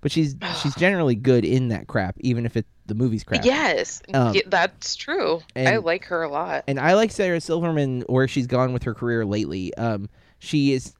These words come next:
Speaker 1: like, she's still gonna be, she's doing Wreck-It Ralph two, and she's, you know, um, she's good in that movie, in that role.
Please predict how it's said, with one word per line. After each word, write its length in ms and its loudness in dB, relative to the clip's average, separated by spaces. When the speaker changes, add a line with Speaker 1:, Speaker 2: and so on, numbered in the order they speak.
Speaker 1:
like, 200 2
she's 160 -2
still 180 2
gonna 180 -2
be, 100 0
she's 160 -4
doing 160 0
Wreck-It 220 2
Ralph 240 2
two, 320 0
and 100 -6
she's, 320 -8
you 180 -2
know, 160 -4
um, 460 -6
she's 220 -6
good 180 2
in 140 -4
that 180 -4
movie, 240 -2
in 80 -4
that 160 -6
role. 240 -6